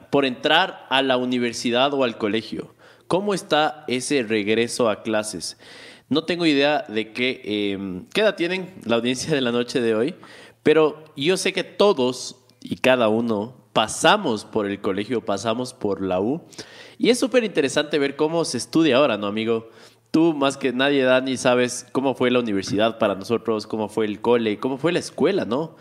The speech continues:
Yo creo que tecnológicamente hablando, fueron universos distintos cada uno.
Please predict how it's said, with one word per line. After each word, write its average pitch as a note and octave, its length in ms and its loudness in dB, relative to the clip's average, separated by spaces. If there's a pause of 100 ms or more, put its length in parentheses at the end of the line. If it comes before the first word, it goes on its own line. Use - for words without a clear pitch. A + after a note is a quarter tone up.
(420)
Yo C#3+ 180 2
creo F#3+ 220 0
que C#3 380 -2
tecnológicamente C#3 1040 2
hablando, C#3+ 500 0
fueron F#3+ 400 -2 (200)
universos C#3+ 960 0 (240)
distintos B2 640 -4
cada G2+ 240 0
uno. F2+ 320 -8